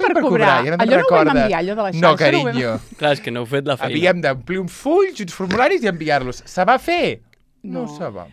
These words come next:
Speaker 3: El que
Speaker 1: fer.
Speaker 3: voleu, si puc,
Speaker 1: No se
Speaker 3: és
Speaker 1: va.
Speaker 3: tornar a preguntar quan es tornen a presentar.
Speaker 1: Tu veus
Speaker 2: No,
Speaker 1: aquest, tu
Speaker 2: és
Speaker 1: li
Speaker 2: que
Speaker 1: veus encaix
Speaker 2: no, és que
Speaker 1: a aquest programa, però bueno... Si
Speaker 3: Però és
Speaker 1: deixem
Speaker 3: igual, per
Speaker 2: Ah, bueno,
Speaker 3: provar.
Speaker 2: escolta, la Primavera Sound aquella també... No, no, o no ho hem dit?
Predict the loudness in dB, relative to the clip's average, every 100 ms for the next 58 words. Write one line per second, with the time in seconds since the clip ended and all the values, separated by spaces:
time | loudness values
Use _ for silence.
0 | _ -10 -6 -4 -4 -6 -6 -8 -4 -4
1 | -6 -10 -14 -10 -8 -6 -6 -6 -6 -8
2 | -6 -8 -8 -12 -12 -10 -10 -10 -10 -12
3 | -14 -14 -14 -14 _ _ -20 _ _ _
4 | _ -12 -8 -4 -2 -2 -2 -2 -2 -2
5 | -4 -8 -6 -6 -6 -4 0 0 -2 -4
6 | -10 -16 -8 -6 -6 -6 -10 -10 -8 -8
7 | -8 -8 -12 -8 -6 -6 -8 -10 -8 -6
8 | -2 -2 -2 -2 0 2 2 2 0 -2
9 | -2 -4 -4 -4 -4 -4 -2 -2 -4 -6
10 | -6 -2 0 0 -4 -6 -6 -10 _ _
11 | -10 -10 -8 -8 -8 -8 -10